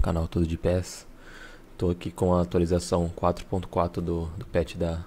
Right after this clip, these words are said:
da B M P S. Então vou tá mostrando as novidades pra vocês, beleza, galera? Lembrando que eu já gravei um vídeo aqui no, no canal mostrando todas as faces da, da série A e da série B.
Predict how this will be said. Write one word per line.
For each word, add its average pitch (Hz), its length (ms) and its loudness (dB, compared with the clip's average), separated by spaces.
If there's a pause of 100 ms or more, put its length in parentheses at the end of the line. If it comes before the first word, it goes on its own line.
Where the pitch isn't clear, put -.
(400)
da 92 160 2
B 87 120 4
M 87 140 4
P - 100 -2
S. - 320 -4 (680)
Então 95 160 4
vou 101 100 4
tá 101 380 6
mostrando 95 560 4
as 92 140 0
novidades 87 420 2
pra 90 140 2
vocês, 87 340 2
beleza, 85 340 0
galera? 82 360 -2 (840)
Lembrando 95 440 4
que 110 100 -4
eu 101 60 2
já 98 100 0
gravei 95 320 2
um 98 80 2
vídeo 92 240 0
aqui 95 160 -4
no, 87 320 -2
no 92 100 -8
canal 92 300 2
mostrando 92 380 -2
todas 95 220 0
as 107 140 -2
faces 95 320 -2
da, 87 280 2
da 90 160 -2
série 87 340 2
A 87 140 2
e - 20 -4
da 92 100 0
série 92 240 -2
B. 85 220 -2